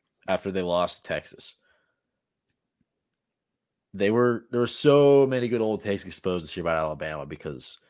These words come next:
everyone's like, "Oh, yep, passing of the torch, Alabama's done." And they just made the playoff and lost in overtime due to a bad snap. The worst year of Nick Saban's <laughs> career, almost.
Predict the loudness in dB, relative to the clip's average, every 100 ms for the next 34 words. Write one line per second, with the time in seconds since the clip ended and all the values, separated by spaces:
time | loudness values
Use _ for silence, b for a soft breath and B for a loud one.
0 | _ _ _ _ _ -6 -4 -2 2 4
1 | 4 6 4 4 _ _ _ _ _ _
2 | _ _ _ _ _ _ -2 2 2 2
3 | 0 4 8 8 8 6 6 6 4 2
4 | 0 2 4 4 0 -6 _ _ _ _
5 | _ -8 -4 -4 -6 -12 -4 2 2 2
6 | 4 6 8 8 6 2 -12 -8 -8 -8
7 | -18 _ _ _ _ _ -4 2 4 4
8 | 2 0 0 -2 -4 -2 -2 -2 -4 -4
9 | -4 -4 -4 -6 -10 _ _ _ _ _
10 | _ _ -6 0 0 0 -6 -14 -14 -16
11 | -18 _ _ _ _ _ _ _ _ _
12 | _ _ _ _ _ _ _ -4 4 6
13 | 6 4 0 4 2 2 -4 -2 -2 -2
14 | -4 -8 -6 -6 -4 -2 -2 -2 -4 -2
15 | -4